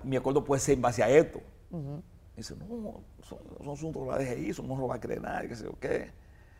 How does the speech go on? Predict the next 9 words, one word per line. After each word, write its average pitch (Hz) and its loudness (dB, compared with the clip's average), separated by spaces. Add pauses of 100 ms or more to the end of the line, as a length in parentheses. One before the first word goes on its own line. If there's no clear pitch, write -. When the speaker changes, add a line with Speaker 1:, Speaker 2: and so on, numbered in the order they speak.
(760)
Speaker 1:
Tú 139 -6
tienes 143 2
que 120 -2
acusar 104 -4 (100)
dos 104 -4
o 110 -4
tres 98 -8
personas. - -12
Speaker 2:
Ujú. 135 -14